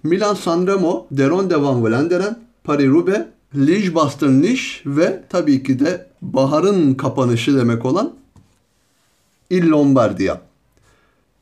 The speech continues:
De Ronde'nin önemi şu, De Ronde'de bir bahar klasiği olduğu için iki yüz elli kilometre civarında bir mesafeye sahip. Bu tabii ki yıldan yıla parkura göre değişmekte.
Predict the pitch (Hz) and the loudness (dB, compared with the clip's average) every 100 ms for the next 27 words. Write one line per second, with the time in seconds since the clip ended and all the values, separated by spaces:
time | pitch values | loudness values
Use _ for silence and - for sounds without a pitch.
0 | _ 151 180 226 254 226 233 226 214 208 | _ -2 0 2 2 2 2 2 2 0
1 | 220 - 170 - 139 156 190 220 175 151 | 0 0 0 0 -2 -2 0 0 0 0
2 | 180 180 165 185 220 175 135 135 131 113 | 0 -2 0 -2 -2 -2 -2 0 0 0
3 | 113 131 - 190 214 - 147 - 190 208 | 0 -2 -4 -4 -4 -6 -10 -6 -4 -4
4 | 190 170 156 175 - 160 135 113 113 117 | -4 0 0 0 -4 -2 0 0 0 0
5 | 120 113 107 107 107 110 110 110 117 139 | 0 0 0 -2 -2 -2 -2 -2 -2 -4
6 | 139 165 170 185 185 185 220 - 160 175 | -4 -2 -4 -4 -2 -2 -4 -6 -6 -4
7 | 147 131 160 160 151 151 147 135 123 147 | -2 -2 -4 0 0 2 2 2 0 -2
8 | 151 139 135 135 123 110 104 110 110 127 | -2 -4 -2 -2 0 0 0 0 0 -2
9 | 127 123 208 233 | -6 -4 -6 -6